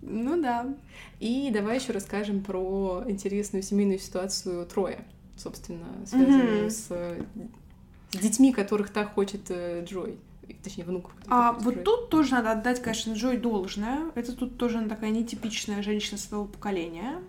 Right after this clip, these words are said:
Speaker 2: Ну, так
Speaker 1: Потому
Speaker 2: она
Speaker 1: что
Speaker 2: же, она же еще говорит, я, типа, фем-, она про себя думает, я феминистка, я не могу себе позволить своих
Speaker 1: Да.
Speaker 2: дочерей говорить, чтобы они там срочно рожали детей.
Speaker 1: Мне это очень понравилось, потому что,
Speaker 2: Мгм.
Speaker 1: понятное дело, как всякой взрослой женщине, Джой хочется внуков. Но она об этом не говорит никому.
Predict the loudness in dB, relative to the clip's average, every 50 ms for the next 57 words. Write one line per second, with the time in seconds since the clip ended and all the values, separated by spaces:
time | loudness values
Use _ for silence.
0 | -14 4 8 8 8 10 8 6 6 6 6 6 4 0 0 2 4 6 6 6
1 | 4 2 0 2 2 4 2 2 4 2 2 2 2 0 -4 -6 -6 -4 -4 -4
2 | -2 0 -2 -2 0 -2 -4 -2 0 2 2 2 2 2 0 0 -2 -2 -2 -2
3 | 0 0 0 2 4 4 2 2 0 -4 -6 -4 -4 -4 -4 -4 -2 -2 -2 -2
4 | -2 -2 -4 -4 -4 -4 -4 -2 -2 -2 -2 -2 -4 -4 -6 -2 2 2 2 2
5 | 4 2 2 0 2 0 0 0 2 0 0 0 -2 -6 -10 -12 -10 -10 -8 -8
6 | -8 -8 -6 -6 -6 -6 -6 -6 -10 -10 -8 -8 -8 -8 -8 -10 -14 -16 -12 -4
7 | 2 4 6 6 8 6 6 4 2 2 2 4 4 4 4 0 -4 -4 -4 -2
8 | -2 -2 -2 -4 -6 -8 -6 -2 2 2 2 2 2 2 2 2 4 4 4 4
9 | 2 0 0 0 0 0 -2 0 -2 -2 -4 -4 -8 -10 -6 -2 0 0 0 0
10 | -2 -2 -2 -2 -2 -2 -4 -2 -4 -4 -2 -2 -4 -4 -4 -6 -4 -4 -2 -2
11 | 0 2 2 2 2 2 2 2 0 0 -4 -2 -2 0 2 2 0 0 -2 -4
12 | -8 -10 -12 -18 -20 -20 -20 -20 -20 -20 -20 -20 -20 -20 -20 -20 -20 -18 -18 -20
13 | -20 -20 -20 -20 -20 -20 -20 -20 -20 -20 -20 -16 -8 -2 4 6 8 8 8 8
14 | 8 8 8 8 6 2 0 -2 -4 -2 0 2 6 8 10 10 10 10 8 6
15 | 2 -2 -6 -6 -6 -8 -8 -8 -8 -10